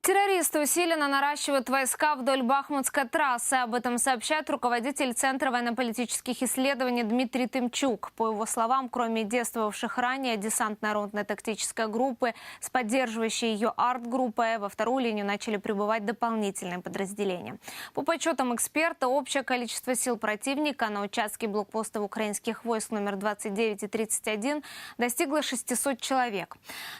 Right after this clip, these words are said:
Также зафиксировано прибытие танкового подразделения, арт-группы и порядка двадцати пяти боевых бронированных машин. Параллельно российские наёмники продолжают передислокацию, однако, как и прежде, они остаются на передовой в полосе Первомайск-Лисичанск, а также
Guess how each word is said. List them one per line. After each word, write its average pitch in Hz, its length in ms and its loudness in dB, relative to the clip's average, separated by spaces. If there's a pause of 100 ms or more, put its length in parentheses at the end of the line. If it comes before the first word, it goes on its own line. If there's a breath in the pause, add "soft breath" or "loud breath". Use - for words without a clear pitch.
Также 339 340 4
зафиксировано 277 760 2
прибытие 262 520 2
танкового 262 520 2
подразделения, 226 800 2
арт-группы 247 920 2
и 285 160 0
порядка 254 560 0
двадцати 220 440 -2
пяти 262 340 0
боевых 220 440 0
бронированных 226 640 0
машин. 220 640 -2
Параллельно 262 580 0
российские 233 480 -2
наёмники 262 480 0
продолжают 247 640 0
передислокацию, 247 880 0
однако, 220 380 0 (240 loud breath)
как 226 160 -4
и 262 60 2
прежде, 254 400 2
они 214 140 0
остаются 262 480 0
на 226 200 2
передовой 220 540 0
в - 80 -10
полосе 226 340 0
Первомайск-Лисичанск, 208 1400 -2
а 202 60 -2
также 240 360 -2